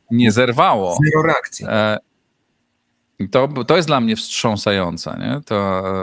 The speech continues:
Speaker 1: e, ta historia.
Speaker 2: Em, nam się wydaje, że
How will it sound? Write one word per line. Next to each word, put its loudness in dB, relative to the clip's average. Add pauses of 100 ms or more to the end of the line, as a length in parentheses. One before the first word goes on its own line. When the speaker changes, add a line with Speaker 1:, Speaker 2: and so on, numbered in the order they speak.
(380)
Speaker 1:
e, -10
ta -4
historia. 0
Speaker 2:
Em, -8 (1000)
nam 4
się 2
wydaje, 2
że 0